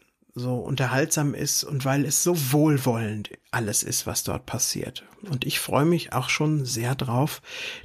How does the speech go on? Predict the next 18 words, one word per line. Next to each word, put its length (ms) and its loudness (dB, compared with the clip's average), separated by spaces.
den 200 4
Harry 280 6
bald 320 2
wiederzusehen, 960 2
denn 220 2
der 280 2
kommt 320 -2
vielleicht 480 0
jetzt 120 0
in 100 0
den 40 -2
Knast, 380 0
aber 120 2
gar 380 -2
nicht 220 2
so 220 4
lange. 400 0
<laughs> 140 -10